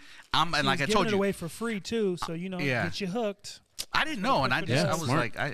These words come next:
Speaker 1: I, I paid,
Speaker 2: What a
Speaker 1: but
Speaker 2: push
Speaker 1: that's
Speaker 2: it
Speaker 1: okay.
Speaker 2: is.
Speaker 1: I'm a, no, but
Speaker 3: Nah, bro, you,
Speaker 1: okay.
Speaker 3: you sewed.
Speaker 1: So here's the thing, though. Here's the thing. I am, I am not
Speaker 2: Wanna eat these?
Speaker 1: a sweets fan. Remember, I told you I'm a choc-, I'm a chocoholic. So,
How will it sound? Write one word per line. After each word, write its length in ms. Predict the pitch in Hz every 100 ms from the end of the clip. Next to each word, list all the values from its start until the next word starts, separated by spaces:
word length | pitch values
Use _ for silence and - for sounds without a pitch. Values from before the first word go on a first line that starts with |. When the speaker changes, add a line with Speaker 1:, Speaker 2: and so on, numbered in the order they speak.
| -
Speaker 1:
I, 40 |
I 20 |
paid, 300 | 139 143 127
Speaker 2:
What 80 | 98
a 40 | 95
Speaker 1:
but 100 | 95
Speaker 2:
push 80 | 175
Speaker 1:
that's 140 | -
Speaker 2:
it 60 | 107
Speaker 1:
okay. 160 | 101 101
Speaker 2:
is. 120 | -
Speaker 1:
I'm 120 | 117
a, 100 | 107 - -
no, 220 | 123 117 107 - -
but 140 | 139 151
Speaker 3:
Nah, 100 | 131
bro, 120 | 135
you, 180 | 139 139
Speaker 1:
okay. 200 | 180 135
Speaker 3:
you 60 |
sewed. 380 | 139 175 127 104 - - -
Speaker 1:
So 380 | - - 165 127
here's 240 | 127 202 214
the 80 | 240
thing, 160 | 247
though. 140 | 151 90
Here's 240 | 151 170
the 40 | 175
thing. 220 | 151 87 -
I 300 | - 147 202 -
am, 500 | 156 143 127 131 160 - - - - _ _ _ _ -
I 340 | 131 165 185 -
am 560 | 139 123 113 107 110
not 600 | 117 139 170 190 - 170 175
Speaker 2:
Wanna 80 | 170
eat 100 | -
these? 240 | 254 - _
Speaker 1:
a 260 | 143 123 107
sweets 640 | 101 - - 165 214 - -
fan. 260 | 117 98
Remember, 220 | 90 135 135
I 80 |
told 240 | 117 151 147
you 80 | 135
I'm 120 | 120
a 60 |
choc-, 320 | 107 170 156 -
I'm 100 | 123
a 40 |
chocoholic. 520 | 107 151 147 131 107 - - - - - - _ _ _
So, 580 | - 151 135 117 107 104